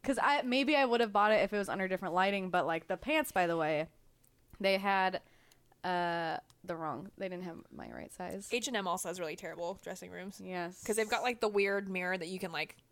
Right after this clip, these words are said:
Speaker 2: twist. I don't know. I'm not into
Speaker 1: Oh.
Speaker 2: it.
Speaker 1: I didn't like the Madewell dressing rooms. Like, I was just fed up. I don't like
Speaker 2: The
Speaker 1: dressing
Speaker 2: Madewell
Speaker 1: rooms.
Speaker 2: dressing rooms are, like, basically just, like, a, like, a closet, like, a
Speaker 1: Oh, yeah.
Speaker 2: bathroom stall with a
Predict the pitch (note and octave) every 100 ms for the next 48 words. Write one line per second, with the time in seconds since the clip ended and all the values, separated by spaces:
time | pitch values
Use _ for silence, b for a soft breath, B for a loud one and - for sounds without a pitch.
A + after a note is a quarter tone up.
0 | - - F#3 - - - _ _ - -
1 | G3+ B2+ D#2+ - - G3 F#3+ F#3 F3 D#3
2 | C#3+ - _ b b b b b b G#3
3 | A3 A#3+ A3 F#3+ A3 G3+ G#3 F#3+ F#3+ F#3
4 | F#3+ E3+ E3 F3 A#3 B3+ A#3+ A#3 A3 A3
5 | G3+ G#3+ G3+ G3 F#3+ F3 F3 - D#3+ F3
6 | F3+ F3 D#3+ - C#3+ A#2 E2+ - F3 B3
7 | C#4+ G#3 C4 D4 C#4 A#3+ A#3 B3 - F4
8 | F4 F#4 F#4+ G4 F#4+ C#4+ B3+ G#3+ G#3+ F#3+
9 | G#3+ G#3+ G#3+ G#3 G#3 G3 F#3+ - F3 D3+
10 | - _ - F3+ E3+ - F#3 E3 E3 C3+
11 | - F#3 F#3+ F3+ F3+ D#3 G3 F#3+ - E3+
12 | D#3 -